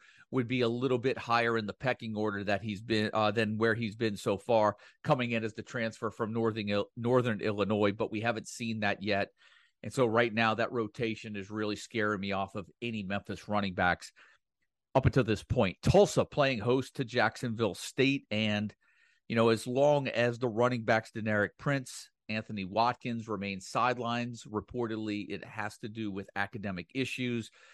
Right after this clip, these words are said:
They don't really have a lot of depth in that backfield. They're leaning on the passing game. The good news, if you have some shares of Keelan Stokes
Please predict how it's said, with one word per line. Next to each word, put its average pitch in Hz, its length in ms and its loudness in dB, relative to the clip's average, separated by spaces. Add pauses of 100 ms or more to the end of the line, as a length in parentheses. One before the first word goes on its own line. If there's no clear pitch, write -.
(240)
They 101 220 -2 (180)
don't 139 340 4
really 117 420 -2
have 104 340 -2
a 107 40 4
lot 95 260 2
of 92 140 -6
depth 120 280 0
in 107 100 -2
that 90 220 0
backfield. 113 560 2
They're 98 180 0
leaning 117 400 -4
on 107 180 -2
the 85 60 -10
passing 107 480 -4
game. 107 300 -2
The 101 140 -4 (100)
good 220 200 8
news, 95 420 0 (760)
if 139 180 2
you 131 140 2
have 120 280 6
some 135 160 -4
shares 127 400 2
of 120 260 0
Keelan 120 440 2
Stokes - 640 2